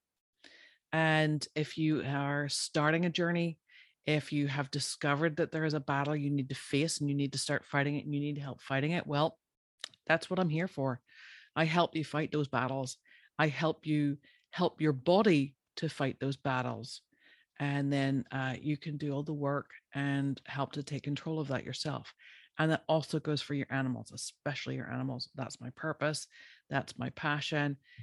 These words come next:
And they're the ones that I speak for more than anyone else. Uh, it's just quite, um, amusing to me that the more animals I deal with, the more people that come to me too, because they're seeing results and animals can't lie. So if you want to get in touch, please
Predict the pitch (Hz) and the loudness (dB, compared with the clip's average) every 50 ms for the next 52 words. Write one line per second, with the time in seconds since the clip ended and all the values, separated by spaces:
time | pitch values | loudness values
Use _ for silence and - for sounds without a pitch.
0 | - - - - 143 147 147 143 143 143 139 147 151 143 147 135 139 139 143 139 | -18 -16 -6 -2 0 2 2 2 2 0 0 0 0 0 0 0 -2 -2 -2 -2
1 | 143 127 131 131 127 - - 135 127 - - - 135 131 131 127 123 127 123 127 | -2 -2 -2 -2 -2 -4 -4 -6 -6 -6 -6 -6 -4 -2 -2 0 0 0 -2 -2
2 | 127 - 107 127 127 113 117 117 - - 135 123 87 107 127 - - - - _ | -2 -2 -2 -2 -2 -2 -4 -4 -4 -4 -6 -4 -4 -6 -8 -10 -12 -14 -14 _
3 | - - - - - - _ _ - 143 139 135 135 135 117 - 139 135 - - | -20 -20 -20 -20 -20 -20 _ _ 0 2 4 4 4 2 2 0 -2 -2 -4 -4
4 | - - 131 123 - - - - - - - - 143 139 131 - - - - - | -4 -4 -4 -4 -4 -6 -8 -14 -18 -16 -8 -4 -2 -2 -2 -2 -4 -8 -10 -8
5 | - - 135 131 135 135 135 - - 151 165 170 170 180 180 170 185 180 165 - | -6 -4 -4 -2 -2 -2 -2 -2 0 0 2 4 6 6 6 6 6 2 0 -2
6 | - 156 156 151 147 143 - - 139 147 151 151 151 - - 143 151 151 147 151 | -4 -2 0 2 2 2 0 0 0 0 0 0 0 0 2 2 0 0 0 0
7 | 147 139 147 143 139 135 143 151 160 160 190 214 233 - - 156 147 139 143 143 | -2 -2 -2 -2 -2 0 0 2 2 2 2 0 0 0 -2 -2 0 0 0 -2
8 | 135 - - 139 135 - 135 131 131 - - - 139 135 131 - - - 92 82 | -4 -4 -6 -6 -4 -4 -4 -4 -4 -6 -6 -6 -4 -4 -4 -6 -8 -10 -10 -10
9 | - - - - 139 120 - - _ - - - - - - - _ - 147 - | -10 -10 -8 -6 -6 -6 -8 -10 _ -20 -20 -20 -20 -20 -20 -12 _ -8 -4 0
10 | 175 170 143 160 160 - - - 160 151 139 135 127 - - 107 - - - - | 0 0 0 0 -2 -2 0 0 2 2 2 0 0 -2 -4 -6 -8 -8 -8 -6
11 | 135 135 - 135 139 135 123 131 131 131 - - - 135 - - - - 127 - | -4 -2 -2 -2 0 0 0 -2 -2 -4 -6 -8 -8 -8 -8 -8 -8 -10 -10 -8
12 | - - - _ _ _ _ _ _ - - - - - - - - 190 151 170 | -10 -12 -14 _ _ _ _ _ _ -20 -16 -16 -16 -14 -6 0 2 4 4 6
13 | 185 196 208 208 214 214 202 190 185 - 160 190 214 - - - - - - - | 6 6 6 8 6 6 6 4 2 0 2 4 4 4 4 0 -4 -4 -4 -2
14 | 165 160 156 147 | -2 0 0 -2